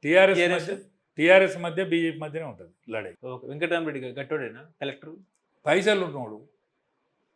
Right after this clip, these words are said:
Speaker 1: పైసలు ఉన్నోడు, మ-, మంది ఎరికినోడు, మందు తెలిసినోడు కాదు.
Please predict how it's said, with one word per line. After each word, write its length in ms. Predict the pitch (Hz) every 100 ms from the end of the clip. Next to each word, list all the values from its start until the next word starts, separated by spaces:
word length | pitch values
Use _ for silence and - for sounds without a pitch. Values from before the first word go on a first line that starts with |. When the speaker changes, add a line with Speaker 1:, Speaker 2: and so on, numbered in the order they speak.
| -
Speaker 1:
పైసలు 380 | 160 190 208 202
ఉన్నోడు, 240 | 185 160 143
మ-, 220 | 143 147 143
మంది 220 | 165 202
ఎరికినోడు, 580 | 208 196 185 160 143 135 135
మందు 240 | 151 185
తెలిసినోడు 440 | 180 180 175 160 127
కాదు. 340 | 120 113 101